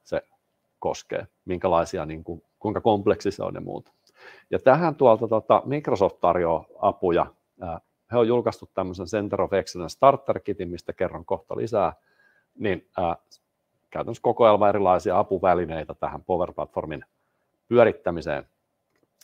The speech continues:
Sieltä löytyy Innovation Backlog-niminen Power App,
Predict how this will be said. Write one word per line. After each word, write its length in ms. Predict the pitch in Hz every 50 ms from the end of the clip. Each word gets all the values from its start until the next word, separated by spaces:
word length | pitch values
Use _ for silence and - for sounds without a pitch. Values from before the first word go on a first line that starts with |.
| _ _ -
Sieltä 260 | - 131 123 120 120
löytyy 580 | 113 110 107 101 - 110 104 98 - _ _ _ _ _ _ -
Innovation 460 | 143 139 127 113 104 92 - 104 101
Backlog-niminen 840 | 117 131 127 - - 123 - - - 95 90 87 82 78 76 71 _ _ _ _ _ _ _ _ _ _ _ _ -
Power 220 | - 139 135 107 78
App, 240 | 80 - - -